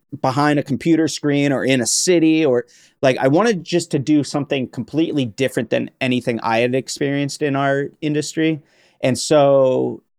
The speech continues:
we essentially just tried to flip it on its head, and, uh,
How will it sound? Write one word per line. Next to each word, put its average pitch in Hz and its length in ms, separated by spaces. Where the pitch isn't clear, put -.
we 139 220
essentially 147 500
just - 240
tried 135 180
to 131 60
flip - 340
it 143 60
on 135 160
its - 140
head, 143 280
and, 113 500
uh, 113 320